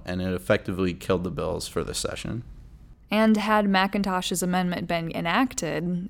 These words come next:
Speaker 2: it would have allowed his son to appeal the results of his Title nine hearing to the State Administrative Hearing Commission,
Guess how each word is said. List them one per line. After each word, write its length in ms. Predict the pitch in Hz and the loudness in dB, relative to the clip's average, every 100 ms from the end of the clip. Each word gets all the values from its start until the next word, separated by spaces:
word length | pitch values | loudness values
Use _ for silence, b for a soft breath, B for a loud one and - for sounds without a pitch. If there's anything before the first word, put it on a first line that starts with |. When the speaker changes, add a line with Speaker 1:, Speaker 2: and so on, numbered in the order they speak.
| - | -6
Speaker 2:
it 260 | 185 190 175 | -4 -2 -2
would 160 | 196 | -2
have 100 | 262 | -2
allowed 380 | 277 226 214 214 | -2 0 2 2
his 180 | 208 202 | 2 0
son 240 | 190 185 | 0 0
to 180 | 175 190 | 0 -2
appeal 360 | 180 - 202 240 | -2 0 2 4
the 120 | 190 | 2
results 380 | 165 160 156 - | 2 0 -2 -4
of 100 | - | -4
his 160 | 151 | -6
Title 280 | - 175 170 | -4 -4 -4
nine 240 | 156 165 180 | -4 -4 -6
hearing 320 | 180 - 175 | -6 -6 -6
to 100 | - | -6
the 100 | 160 | -6
State 360 | - 165 185 - | -4 -4 -4 -6
Administrative 600 | 175 170 170 - - - | -6 -6 -6 -6 -8 -4
Hearing 280 | 226 254 233 | 2 4 4
Commission, 500 | 180 - - - | 0 -6 -6 -6